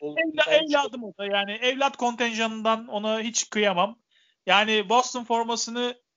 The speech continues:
Speaker 2: bugüne kadar giyen oyuncular içinde, e, hani bir Lakers'lı olarak baktığımda en sevdiğim isim diyebilirim herhalde. Ki
Speaker 1: Kendisi
Speaker 2: siz
Speaker 1: de
Speaker 2: çok,
Speaker 1: Lakers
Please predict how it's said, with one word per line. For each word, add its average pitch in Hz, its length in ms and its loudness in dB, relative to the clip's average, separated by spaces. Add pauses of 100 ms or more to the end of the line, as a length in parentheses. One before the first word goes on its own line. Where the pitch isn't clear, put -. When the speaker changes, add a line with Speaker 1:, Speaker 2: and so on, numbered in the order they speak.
(140)
Speaker 2:
bugüne 226 360 -2
kadar 220 280 4
giyen 220 320 0
oyuncular 214 400 -2
içinde, 214 520 -2 (420)
e, 175 460 4
hani 170 200 -4
bir 170 60 -4
Lakers'lı 214 500 2
olarak 190 360 0
baktığımda 208 680 0
en 220 140 4
sevdiğim 214 540 -2 (460)
isim 220 320 -4
diyebilirim 185 400 -4
herhalde. 139 400 -8 (540)
Ki 214 120 2
Speaker 1:
Kendisi 208 260 4
Speaker 2:
siz - 120 -6
Speaker 1:
de 240 80 4
Speaker 2:
çok, 202 80 2
Speaker 1:
Lakers - 260 -4